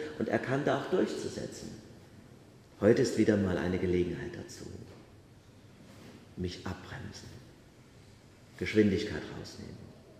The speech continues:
mir Zeit nehmen für mich und für Gott, auch durch die Musik. Sieben Wochen oder wenigstens einen Tag ohne sofort. Zur Ruhe kommen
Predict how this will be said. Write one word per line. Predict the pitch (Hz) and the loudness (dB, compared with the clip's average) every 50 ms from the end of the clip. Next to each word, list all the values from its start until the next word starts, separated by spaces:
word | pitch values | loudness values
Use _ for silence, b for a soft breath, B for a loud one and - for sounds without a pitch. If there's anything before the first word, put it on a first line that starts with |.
| - - - - - - - - - - - - - - - - - - - - - - | -20 -20 -20 -20 -20 -20 -20 -20 -20 -20 -20 -20 -20 -20 -20 -20 -20 -20 -20 -20 -14 -10
mir | 90 87 - | -8 -8 -6
Zeit | - 95 98 98 95 - - | -2 0 0 0 0 -2 -4
nehmen | 76 82 80 71 69 | -6 -6 -6 -8 -8
für | - 82 80 | -6 -6 -2
mich | 82 92 98 98 101 | -2 -2 -2 -2 -4
und | 90 - | -6 -6
für | - 87 80 | -6 -8 -8
Gott, | - 76 73 - - - - - - - - - - - - - - - - - - - - - - - - | -8 -10 -12 -12 -14 -16 -18 -20 -20 -20 -20 -20 -20 -20 -20 -20 -20 -20 -20 -20 -20 -20 -20 -20 -20 -12 -6
auch | - 95 101 107 107 - - | -2 -2 0 -2 -2 -4 -6
durch | 107 104 - | -6 -6 -4
die | - 98 | -6 -4
Musik. | 98 95 87 80 - - 80 80 - - - - - - - - - - - - - - - - - - - - - - - - - - - - - - - - - - - | -4 -4 -6 -6 -8 -10 -12 -12 -14 -16 -18 -20 -20 -20 -20 -20 -20 -20 -20 -20 -20 -20 -20 -20 -20 -20 -20 -20 -20 -20 -20 -20 -20 -20 -20 -20 -20 -20 -20 -20 -20 -20 -12
Sieben | - - 104 117 113 127 107 | -2 2 4 4 6 6 6
Wochen | 101 117 110 - 95 | 6 4 4 4 2
oder | 82 85 87 92 87 | 2 4 4 6 6
wenigstens | 98 107 123 139 139 135 120 - - - 117 117 113 110 - B B B B B B B - | 8 6 6 6 4 2 0 -2 -2 0 2 2 2 2 -2 B B B B B B B -4
einen | - 92 104 110 117 117 110 | 0 2 2 4 2 2 0
Tag | - 101 87 78 69 69 69 - - - - - - - - - - - | 0 -2 -2 -2 -2 -2 -4 -6 -8 -12 -14 -16 -18 -20 -20 -20 -8 -2
ohne | - 90 95 95 98 92 | 2 2 4 4 4 2
sofort. | 95 98 87 - - 82 78 76 73 - - - - - - - - - - - - - - - 762 762 762 - - - - - - - - - - - - - - - - | 2 0 0 0 -2 -6 -6 -6 -8 -12 -14 -14 -14 -12 -12 -12 -12 -14 -16 -16 -18 -18 -18 -18 -18 -18 -18 -18 -20 -20 -20 -20 -20 -20 -20 -20 -20 -20 -20 -20 -20 -20 -14
Zur | - - 90 82 | -8 -6 -2 2
Ruhe | 90 95 104 117 117 117 - | 4 8 8 8 8 6 4
kommen | 98 92 87 87 80 82 85 85 80 | 0 2 2 2 0 0 -2 -4 -6